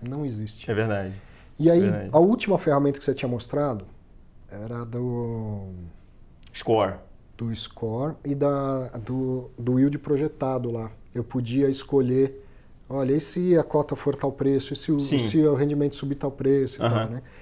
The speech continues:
Speaker 2: É.
Speaker 1: Agora tem muito mais coisa
Speaker 2: Tem
Speaker 1: aí.
Speaker 2: muito mais coisa. Tem a, a ferramenta de juros compostos que a gente lançou
Speaker 1: Nossa,
Speaker 2: pra
Speaker 1: super legal.
Speaker 2: conscientizar, é, o, o investidor do poder extraordinário de você reinvestir as cotas. Dá
Speaker 1: Uhum.
Speaker 2: uma,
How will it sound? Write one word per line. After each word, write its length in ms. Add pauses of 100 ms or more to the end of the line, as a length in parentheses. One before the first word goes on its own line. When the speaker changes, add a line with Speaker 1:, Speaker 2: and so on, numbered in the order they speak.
(220)
Speaker 2:
É. 100
Speaker 1:
Agora 240
tem 280 (580)
muito 380
mais 160
coisa 300
Speaker 2:
Tem 40
Speaker 1:
aí. 60
Speaker 2:
muito 200
mais 200
coisa. 300
Tem 220
a, 640
a 60
ferramenta 400
de 160
juros 260
compostos 600
que 60
a 40
gente 240
lançou 260
Speaker 1:
Nossa, 40
Speaker 2:
pra 100
Speaker 1:
super 140
legal. 60
Speaker 2:
conscientizar, 840 (500)
é, 420
o, 680
o 120
investidor 640
do 100
poder 600 (100)
extraordinário 920
de 160
você 260
reinvestir 560
as 120
cotas. 400
Dá 120
Speaker 1:
Uhum. 100
Speaker 2:
uma, 100